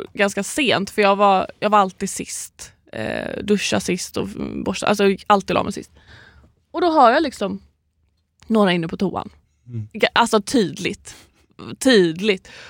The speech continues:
Speaker 1: Och, <laughs> och, och jag bara springer in till, eh, rummet och bara, "Hanna, Mackan, Hanna, de knullar på toan!" <laughs>
Speaker 2: Ja.
Speaker 1: Och Hanna bara springer, springer ut och så, så hörde vi.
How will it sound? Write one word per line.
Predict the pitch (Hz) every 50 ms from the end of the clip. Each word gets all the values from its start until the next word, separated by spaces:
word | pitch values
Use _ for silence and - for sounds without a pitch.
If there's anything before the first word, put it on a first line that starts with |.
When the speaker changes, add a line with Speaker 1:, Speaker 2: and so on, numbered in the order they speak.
| - - -
Speaker 1:
Och, | - - 233 226 294 294
<laughs> | 254 - - 480 480 494 480
och, | 330 302 269 - -
och | - 269 285 285
jag | 277 269
bara | 240 240 220 196 - - - -
springer | - - - - - - - _ - 330 - - 277 247 202 196 202 214 240 233 214
in | 175 139 110 - 214 - _ _ _ _ -
till, | - 190 170 170 175
eh, | 180 185 - - - - - - - -
rummet | - 196 196 175 151 175 190 -
och | 202
bara, | - - - - - -
"Hanna, | - 494 539 494 453 453 453 480
Mackan, | 440 - - 440 392
Hanna, | 370 453 440 415 392 381 320 302 233 202 302 - _ _
de | - 392 415
knullar | 392 - - 466 480 480 440 453 466
på | - -
toan!" | - 427 480 466 453 453 508 494 453 381 370 453 381 - - - -
<laughs> | 440 - - 571 571 - - - - _ _ - -
Speaker 2:
Ja. | 82 - - 906 906 554 480
Speaker 1:
Och | 359 349
Hanna | 415 349 311 294 277 269
bara | 254 262 254 269
springer, | - - - 285 269 254 240 233 233 233 233 - 320 339 - - - -
springer | - - - 247 240 226
ut | 214 -
och | 233 240
så, | - 247 233 220 226 - _ - - _
så | _ - 247
hörde | 254 226 202 190 196
vi. | 185 139 - 196